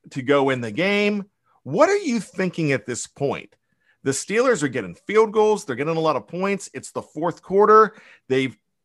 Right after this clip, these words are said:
led the entire game, and now Green Bay has the advantage, and it seems like they are not letting up, Tony.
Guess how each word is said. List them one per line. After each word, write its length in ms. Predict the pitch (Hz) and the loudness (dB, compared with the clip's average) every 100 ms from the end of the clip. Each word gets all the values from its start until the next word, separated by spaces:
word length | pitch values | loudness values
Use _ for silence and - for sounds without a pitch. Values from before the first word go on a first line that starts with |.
| - | -12
led 320 | 131 165 220 | -2 0 2
the 120 | 190 | 0
entire 400 | 156 147 170 165 | -2 0 2 2
game, 360 | 143 170 180 165 | 2 2 0 -2
and 160 | 147 143 | -6 -6
now 240 | 156 170 | -4 -4
Green 480 | 143 113 123 185 196 | -6 -8 -6 -4 -2
Bay 160 | 185 170 | -2 -2
has 300 | 160 165 143 | -2 -2 -2
the 140 | 151 | -4
advantage, 680 | 127 107 175 196 202 196 - _ _ - | -4 -4 -4 -2 -2 -2 -6 _ _ -10
and 140 | 131 | -6
it 120 | 135 - | -6 -6
seems 640 | - 175 214 202 185 - - | -8 -4 -2 -2 -2 -8 -8
like 320 | 135 139 110 | -4 -4 -2
they 240 | 139 196 | 0 0
are 220 | 208 143 135 | 0 0 0
not 500 | 120 131 156 156 - | -2 2 2 0 -4
letting 440 | 147 127 131 135 131 | -8 -2 -2 -2 -4
up, 240 | 131 110 - | -8 -8 -8
Tony. 460 | 104 95 95 92 | -10 -10 -12 -16